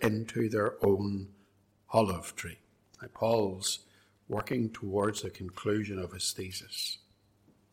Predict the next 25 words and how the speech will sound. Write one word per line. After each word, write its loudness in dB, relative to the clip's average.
Israel's 4
like 6
a 2
tree. 0
God's -6
people 0
are 0
like 0
a -12
tree -4
described -4
here. -12
There 4
are 12
some 12
natural 12
branches. 4
There 8
are 12
some 8
branches 10
that 4
were 6
taken 4
from 4